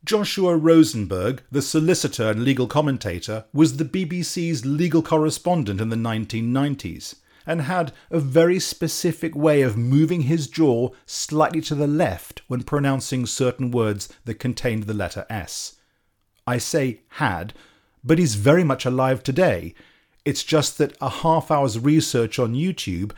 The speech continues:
shows that he no longer has the habit.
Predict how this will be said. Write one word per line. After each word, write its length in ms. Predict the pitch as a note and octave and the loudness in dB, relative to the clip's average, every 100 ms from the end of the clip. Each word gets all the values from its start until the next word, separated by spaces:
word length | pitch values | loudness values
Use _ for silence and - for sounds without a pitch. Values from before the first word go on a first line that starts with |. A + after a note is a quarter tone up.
| - _ | -18 _
shows 380 | - D3+ D3+ D3 | -2 4 4 2
that 120 | C#3 | 0
he 80 | C3 | 2
no 160 | C3 | 2
longer 460 | C3 B2+ C3 B2+ A#2+ | 4 4 4 2 0
has 260 | - A#2 F#2 | -2 -4 -4
the 120 | A2 | -4
habit. 420 | C#3+ F#2+ D2 | -2 -4 -8